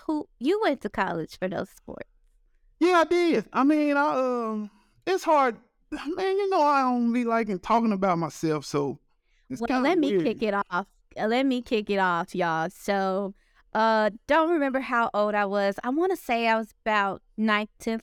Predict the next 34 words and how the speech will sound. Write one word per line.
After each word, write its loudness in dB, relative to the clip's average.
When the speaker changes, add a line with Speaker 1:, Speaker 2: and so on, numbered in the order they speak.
Speaker 1:
grade. 2
Like, -4
I 2
was -2
thinking 0
about 2
college, 0
but -6
college 0
wasn't -6
really -8
a -14
top -10
of -10
mind. -8
And -2
so 2
one 2
day 0
my 2
daddy 0
puts -6
me -2
in 0
the -4
truck -2
and -2
we 0
drive 0
down -2
to -6
U -4
T -4
Martin, 0